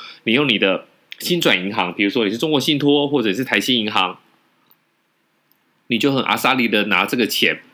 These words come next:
去贷款，拿，拿这个房子，或是拿你这个，这个识别证，等于说它就是你的薪转户，那你薪转户就有一个优惠的贷款，所以你就把它给做出来，拉出来，把资-，资金给拉出来，拉出来之后可以干嘛呢？那当然就是投入股票啊，就是给它 all in 干进去嘛。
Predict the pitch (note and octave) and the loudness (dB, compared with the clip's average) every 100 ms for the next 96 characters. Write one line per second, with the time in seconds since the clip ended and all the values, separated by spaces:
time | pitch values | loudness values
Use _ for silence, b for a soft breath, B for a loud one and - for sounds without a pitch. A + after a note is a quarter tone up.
0 | - - D3+ C3 A#2 - C3 G2 F2 B | -16 -4 0 2 2 2 0 0 -2 B
1 | B - - C3 B2+ B2 D#3+ - G#2+ A2+ | B -8 -2 0 0 0 0 0 -2 0
2 | A2+ C3 C3 G#2 G2 F#2+ A#2 G2+ G2+ - | 0 0 0 0 0 0 0 2 0 -4
3 | _ - B2+ A#2 G2 F3 B2 G2+ C3 F2+ | _ -8 -4 -4 -2 2 2 2 2 0
4 | - F#2+ G#2 C3 A#2+ B2 B - C#3 D3 | 0 -2 0 0 0 -2 B -4 -2 0
5 | C#3 C#3 G2 F2+ F2 D#2+ - _ _ _ | 0 0 0 0 -2 -4 -12 _ _ _
6 | _ _ _ _ _ - C#3+ C#3+ G#2+ F2+ | _ _ _ _ _ -4 -2 2 2 0
7 | - A#2 - - C3 G#2+ F2+ D3 C3+ G2+ | 0 0 -2 -4 -2 0 0 0 0 0
8 | A#2 B2+ G#2 F2+ G2 A#2 A#2+ G2+ F#2+ A2 | 2 2 2 2 2 2 2 0 0 0
9 | F#2 E2 D2+ C3 A2 A2+ - - A2+ A#2+ | 0 -4 0 0 2 0 -2 -4 -4 0
10 | F#2+ - F3+ C#3 - C3+ F#2+ B B - | 0 0 0 0 2 2 0 B B -4
11 | D3+ D3 - C#3+ G2+ F2+ - - E3+ D3 | 0 0 2 2 2 0 -2 -2 -2 0
12 | E3 D#3 D3 A2 A2+ B2 B2 C3 F3+ F#3+ | 0 0 0 2 2 2 2 2 2 2
13 | D3+ E3+ - C3+ D#3+ C#3+ G#2+ G2+ G2+ C3+ | 2 2 2 0 0 0 0 2 0 0
14 | - D3+ C3+ C3+ C#3+ C#3+ B2 C#3+ B2+ - | -2 -2 -2 0 -2 0 2 2 2 -2
15 | G2+ A#2+ G#2+ G2 F#2+ A#2+ B2+ A2+ G2 A#2 | -4 0 2 2 0 -2 -2 0 -2 2
16 | C#3 C3+ B2 G#2 B2 A2+ G#2+ A#2 F2 | 2 2 0 0 0 0 0 0 -2